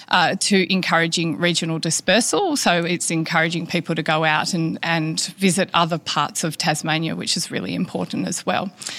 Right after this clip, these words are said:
Uh, we know that most of our visitors come from Victoria,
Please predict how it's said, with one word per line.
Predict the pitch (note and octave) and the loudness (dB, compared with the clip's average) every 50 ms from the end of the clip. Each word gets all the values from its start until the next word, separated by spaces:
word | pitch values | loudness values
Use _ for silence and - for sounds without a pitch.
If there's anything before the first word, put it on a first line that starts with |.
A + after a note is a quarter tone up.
| - - - - - - - | -12 -12 -12 -14 -14 -6 0
Uh, | - B3+ C4 C4 C4 - - | 2 4 4 4 4 2 2
we | B3 D4+ D4 | 4 6 6
know | C#4+ C#4 C4 C4 B3+ B3 B3 B3 B3 B3 A#3 | 6 6 6 6 6 6 6 4 4 2 4
that | A3 A#3 G#3+ G3+ - - - - - - - - _ _ _ _ A#3 | 4 6 6 6 6 4 0 -6 -8 -10 -16 -20 _ _ _ _ 4
most | A3+ A3+ G#3+ - | 4 4 4 4
of | B3 | 4
our | C4 C4 | 4 4
visitors | B3+ C#4 C#4 C4+ D4 D#4+ D#4 - | 4 4 2 2 2 2 2 2
come | - C#4+ C4 B3 | 2 2 2 4
from | - B3+ | 4 4
Victoria, | A#3 B3+ - - - C4+ D4+ E4+ G4+ A#4 | 2 2 0 0 0 0 0 0 0 -2